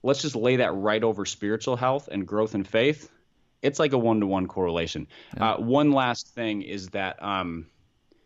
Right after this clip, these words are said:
Speaker 1: just as it's annoying when people post on social media consistently
Speaker 2: Yeah.
Speaker 1: about their,
Speaker 2: <laughs>
Speaker 1: their fitness
Speaker 2: There's so
Speaker 1: regimen,
Speaker 2: many connections here, yeah.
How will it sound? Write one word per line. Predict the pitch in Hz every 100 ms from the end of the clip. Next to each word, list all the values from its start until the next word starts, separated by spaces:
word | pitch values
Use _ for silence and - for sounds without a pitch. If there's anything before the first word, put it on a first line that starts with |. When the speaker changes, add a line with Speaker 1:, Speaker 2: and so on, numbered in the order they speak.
| _ _ _ _ -
Speaker 1:
just | 104 127 131
as | 147 127
it's | 131
annoying | 123 101 98 107 117
when | 113 104
people | 104 107 104 90
post | 110 110 123
on | 110
social | 113 110 110
media | 101 101 110 117 131 131 -
consistently | - 98 - 107 - 107 131 147 156
Speaker 2:
Yeah. | 151 147 107
Speaker 1:
about | 95 110 107
their, | 113 107 170
Speaker 2:
<laughs> |
Speaker 1:
their | 117 113 104
fitness | - 127 131 143
Speaker 2:
There's | 196 196
so | - 196
Speaker 1:
regimen, | 185 170
Speaker 2:
many | 180 190
connections | - - 147 151 - 110 -
here, | 107
yeah. | 117 117